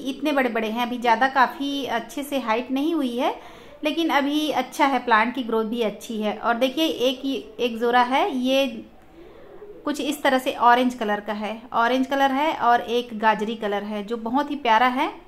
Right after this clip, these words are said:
गाजरी कलर को तो मैं लेकर चली गई हूँ अपने गार्डन में।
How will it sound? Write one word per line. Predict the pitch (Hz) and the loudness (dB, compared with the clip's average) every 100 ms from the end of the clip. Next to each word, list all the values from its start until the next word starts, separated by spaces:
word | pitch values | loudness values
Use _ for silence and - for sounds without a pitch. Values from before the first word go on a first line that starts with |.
| - - - - - - - | -20 -20 -20 -20 -20 -20 -4
गाजरी | 240 247 254 302 | 6 6 6 4
कलर | 294 277 | 4 4
को | 277 | 2
तो | 285 | 2
मैं | 269 269 262 - 226 | 4 4 2 -2 -4
लेकर | 240 240 269 | -2 2 0
चली | 269 240 269 | 2 0 0
गई | 262 233 | -2 0
हूँ | 269 | 0
अपने | 269 220 214 | 0 -2 0
गार्डन | 202 220 | 2 2
में। | 226 302 | 0 -2